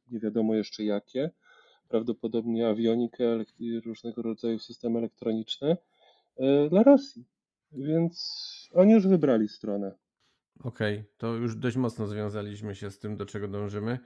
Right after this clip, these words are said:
Speaker 2: w naszej rozmowie, czyli wojna w Ukrainie. Jak tutaj,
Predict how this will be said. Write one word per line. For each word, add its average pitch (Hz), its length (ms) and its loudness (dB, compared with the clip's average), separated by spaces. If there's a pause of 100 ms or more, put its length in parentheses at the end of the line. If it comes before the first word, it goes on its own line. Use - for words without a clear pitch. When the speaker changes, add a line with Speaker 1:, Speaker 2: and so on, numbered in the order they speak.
(420)
Speaker 2:
w 104 100 -12
naszej 107 300 -4
rozmowie, 110 640 -4
czyli 110 580 -8 (520)
wojna 104 400 -4
w 107 100 -8
Ukrainie. 107 840 -4 (880)
Jak 110 480 -4
tutaj, 104 840 -8